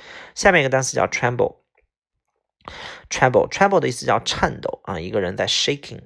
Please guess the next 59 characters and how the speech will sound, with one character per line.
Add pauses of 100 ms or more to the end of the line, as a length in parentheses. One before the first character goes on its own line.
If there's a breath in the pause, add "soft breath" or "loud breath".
啊， (140)
这
种
his
body
is
shaking
啊，
is
tremble，
叫
颤
抖。 (580 loud breath)
下
面
一
个
单
词
叫
troop， (220)
叫
军
队
的
意
思，
能
认
识
就
认
识
啊， (140)
不
认
识
也
无
所
谓。
下
面
一
个
单
词
必
须
得
认
识，
tunnel，
叫
隧
道
的
意
思。